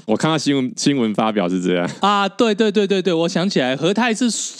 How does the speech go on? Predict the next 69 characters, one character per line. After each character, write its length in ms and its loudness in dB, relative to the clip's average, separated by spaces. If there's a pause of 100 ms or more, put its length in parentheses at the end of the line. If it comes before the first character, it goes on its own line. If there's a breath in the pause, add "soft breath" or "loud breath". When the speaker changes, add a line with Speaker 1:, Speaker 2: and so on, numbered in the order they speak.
Speaker 2:
和 140 2
泰 160 0
是 160 2
说 280 2
他 140 0
们 140 0
的 100 2
车 240 0
子， 160 -4
虽 100 0
然 160 0
说 200 2
日 180 2
本 160 -4
那 80 0
边 220 0
资 100 -2
料 160 0
有 100 -6
叫 280 0
造 200 -2
假， 140 -6
但 180 0
是 120 -2
我 80 2
们 100 -4
的 80 -2
车 160 0
子 100 -6
在 140 0
上 260 -4
市 200 -4
之 120 -2
前 200 -4
是 160 -2
有 120 -4
送， 360 -4
送 260 -2
政 160 -2
府 140 -12
单 200 -4
位 220 -2 (240 loud breath)
检 300 0
验 240 0
跟 200 0
送 300 -2
审。 240 -6 (400)
Speaker 1:
嗯。 160 0
Speaker 2:
那 180 0 (220)
政 240 0
府 100 -2
单 160 0
位 120 0
检 160 -2
验 100 0
跟 160 -2
送 180 -2
审 160 -6
之 200 -2
后 240 -2
有 180 -6
过， 300 -2 (340)
所 180 -2
以 140 0
才 200 -4
让 140 -2
它 140 -4
上 220 -4
市。 180 -12